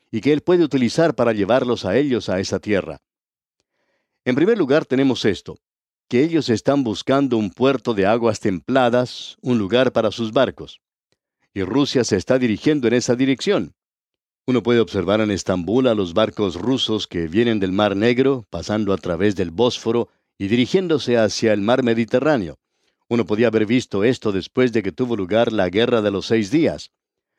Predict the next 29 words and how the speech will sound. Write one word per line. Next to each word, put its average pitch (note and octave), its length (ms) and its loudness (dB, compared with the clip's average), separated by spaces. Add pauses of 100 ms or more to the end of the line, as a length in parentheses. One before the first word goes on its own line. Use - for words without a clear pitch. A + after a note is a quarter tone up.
(100)
Y A#2 80 -4
después F#3 380 0
de D#3 100 4
esa A#2 180 0
guerra, A#2+ 420 0 (280)
la A2+ 160 0
fuerza F3 320 0
naval B2 320 2
rusa C#3+ 360 0 (100)
aumentó A#2+ 640 0
en A2+ 80 0
un C3 160 0
cuarenta A2+ 480 0
por C3 160 -4
ciento. D3 500 -4 (640)
Ahora, B2 200 2
¿qué G#3 160 0
es G#3+ 100 -2
lo G#3 120 -2
que E3 60 0
están F#3+ 240 0
buscando? D#3+ 580 -2 (720)
Están G#3+ 280 2
buscando D#3 400 0
un A2+ 120 0
puerto C#3+ 400 0
de G2+ 100 4
aguas A2 340 0
templadas F2+ 760 -2